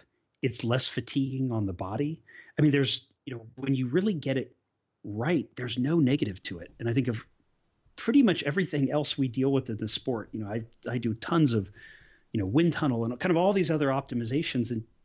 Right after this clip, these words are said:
typically there's always a trade-off, <laughs> right? Like,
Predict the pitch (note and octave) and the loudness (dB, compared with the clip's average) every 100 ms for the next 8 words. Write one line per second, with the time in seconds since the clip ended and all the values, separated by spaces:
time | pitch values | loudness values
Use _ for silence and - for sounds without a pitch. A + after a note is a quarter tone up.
0 | _ - A#3+ B3 - D3 C#3 C3 C3+ C#3+ | _ -2 -2 0 2 2 2 2 2 2
1 | B2 A#2+ B2 A2+ - - - - - - | 0 -2 -6 -8 -8 -18 -20 -20 -12 -10
2 | - - - - - - - _ B2 A#2 | -8 -10 -12 -20 -20 -20 -20 _ -6 -6